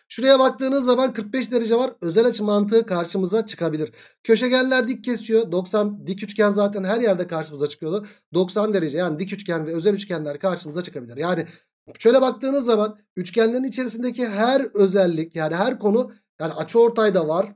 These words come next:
Açıortay konusu da işin içine girebilir. Her konu karşımıza çıkabilir ve paralel kenardaki, dikdörtgendeki, eşkenar dörtgendeki soru tiplemelerinin hepsi de karşımıza çıkabilir.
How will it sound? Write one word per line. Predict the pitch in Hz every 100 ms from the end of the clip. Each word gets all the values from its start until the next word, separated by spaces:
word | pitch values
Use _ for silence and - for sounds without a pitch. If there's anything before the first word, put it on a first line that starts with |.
| _
Açıortay | 156 - 208 208 202
konusu | 202 202 -
da | 202
işin | 156 156
içine | - 139
girebilir. | 135 135 135 208 208 _ _
Her | 262 294 277 208
konu | 214 175
karşımıza | 175 226 208 175 139
çıkabilir | 135 - 240 240 269 254 - _ -
ve | 160 226 226 220 -
paralel | 196 214 226 214
kenardaki, | 214 214 220 247
dikdörtgendeki, | 233 - 208 202 202 208 208
eşkenar | 196 202 190 202 220
dörtgendeki | 202 208 190 185 180
soru | - 202
tiplemelerinin | 208 - 185 185 180
hepsi | 175 - -
de | 175
karşımıza | 208 180 160 208
çıkabilir. | 208 156 123 117